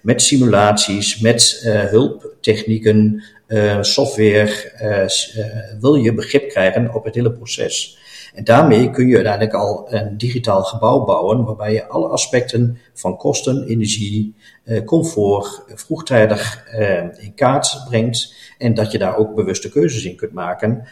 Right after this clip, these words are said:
hoe je uiteindelijk, ehm, ja, een betaalbaar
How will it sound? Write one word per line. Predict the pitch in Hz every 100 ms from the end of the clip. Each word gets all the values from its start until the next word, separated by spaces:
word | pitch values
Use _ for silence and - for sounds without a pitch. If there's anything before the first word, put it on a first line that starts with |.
| _
hoe | 139 156
je | -
uiteindelijk, | 95 90 90 95
ehm, | - - 110 98 90 87 _
ja, | - 101 -
een | 104 107 107
betaalbaar | 113 123 135 104 98 101 110 - -